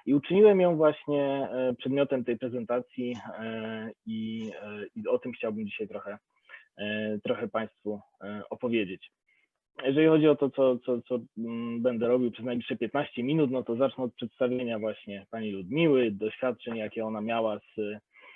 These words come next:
wspólnotami religijnymi, zarówno tymi w Polsce, e, jak i jeszcze przed,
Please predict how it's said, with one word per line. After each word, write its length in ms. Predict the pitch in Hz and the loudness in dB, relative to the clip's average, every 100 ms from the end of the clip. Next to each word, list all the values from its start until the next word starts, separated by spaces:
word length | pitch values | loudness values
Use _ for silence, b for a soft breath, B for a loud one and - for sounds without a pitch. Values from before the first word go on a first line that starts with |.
| B B - | B B -12
wspólnotami 520 | - 131 127 147 151 | -4 -2 2 2 4
religijnymi, 560 | 127 123 113 127 156 139 | 2 2 0 0 2 4
zarówno 360 | 135 139 123 | 4 4 0
tymi 240 | 110 123 113 | -4 -6 -6
w 80 | |
Polsce, 560 | - 123 131 - 190 208 B 127 | 0 0 0 -2 0 0 B -4
e, 360 | 131 135 135 | 0 2 4
jak 180 | 131 147 | 4 4
i 80 | 147 | 4
jeszcze 320 | 131 - 123 | 2 0 -6
przed, 260 | 110 120 | -4 -4